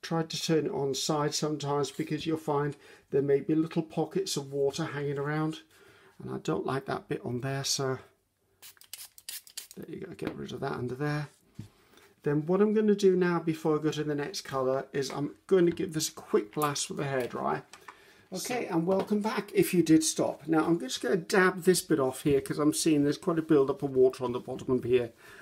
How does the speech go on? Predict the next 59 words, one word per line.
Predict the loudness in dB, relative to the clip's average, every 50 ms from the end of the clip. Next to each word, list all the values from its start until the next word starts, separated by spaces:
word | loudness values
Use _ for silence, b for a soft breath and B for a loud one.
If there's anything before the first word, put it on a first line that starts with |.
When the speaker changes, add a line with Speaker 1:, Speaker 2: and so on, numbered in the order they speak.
| B B
Speaker 1:
and | -2 0 0
I'd | 2 2
like | 2 2 2 2
to | -2 -4
take | 0 0 2 2 2
a | 2
little | 4 4 6 4 4 4 4 2
bit | 2 2 2
of | 2 2
that | 2 2 2 2
away. | 0 2 2 2 2 2 0 -2 -6 b b b b b b b b b -4
And | 0 2 2 2 2 0
occasionally | -6 -8 -8 -6 -8 -6 -4 -2 0 0 2 2 2 2 4 6 6 6 6 4 2 2
I'll | 2 0
just | 0 -2 -4 -4 -4
pull | 0 2 2 2
a | 2
bit | 2 0 -4 -4 -4
out, | -6 -6 -4 -6 -6 -8 -12 -16 b b b b b b b b
as | -6 -6 -6
you | -6 -4
can | -4 -2
see, | -2 0 0 -2 -2 -2
just | -4 -4 -4 -4 -4 -6 _ -8
take | -4 -2 0 -2 -2 -2
off. | -2 -2 -2 -2 -4 B B B B B
It | 2 2
just | 4 4 2 2 2
adds | 0 0 2 2 2 2 4
to |
the | 4 4
vintagey | 4 6 4 4 4 2 0 0 0 -2 -2
feel | 0 2 4 4 4 4
of | 4 0
it, | -2
f-, | -6 -6 -6 -6 -4 -4
so | -4 -4 0 2
don't | 2 2 2
worry | 2 2 2 2
about | 0 -2 -4 -4 -4
that. | -4 -6 -6 -8 -14 B B B B B
So | B 4 4 6
there | 6 6 4
you | 4
go, | 4 4 4 4
so | 4 2 4
we've | 4 4 4
now | 4 4 4 4
got | 2 0 -4 -2
those | 2 2 4 4 2 2
colours | 0 -2 0 2 2 0 0
on | -2 -4 -2 -2
there. | -2 0 0
Now | 2 2 2 2 2 0
I | 0
want | 0 0 0 0 0
to | -2
go | -4 -4 -2 0 0
with | 2 4 4 4 4 2